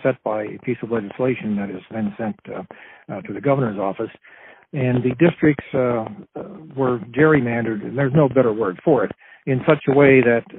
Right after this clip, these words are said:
uh, all sorts of the normal basic rules were broken. Uh, some of those districts are the most, uh, tortured-looking combinations of trying to get the votes together,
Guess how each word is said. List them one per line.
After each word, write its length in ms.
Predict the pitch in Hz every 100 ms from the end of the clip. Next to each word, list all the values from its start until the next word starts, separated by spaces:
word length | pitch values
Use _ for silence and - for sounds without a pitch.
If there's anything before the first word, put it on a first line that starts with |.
| -
uh, 120 | -
all 280 | - 165 139
sorts 220 | 151 135 -
of 140 | 110
the 120 | 110
normal 420 | 110 131 139 127 110
basic 400 | 123 120 113 104
rules 340 | 120 117 107
were 120 | 110
broken. 500 | 98 127 113 110 107
Uh, 160 | 107 107 -
some 120 | 147
of 40 | 139
those 160 | 117 110
districts 420 | 123 - 117 107 -
are 120 | 107
the 80 | 107
most, 280 | 123 - - _ _ - -
uh, 80 | 104 - -
tortured-looking 800 | 165 - 127 127 139 127 104 - -
combinations 760 | 151 135 120 135 131 127 107
of 120 | 107 -
trying 340 | 139 135 110
to 60 | 107
get 200 | 127 -
the 60 |
votes 240 | 98 135 147 -
together, 420 | 110 104 101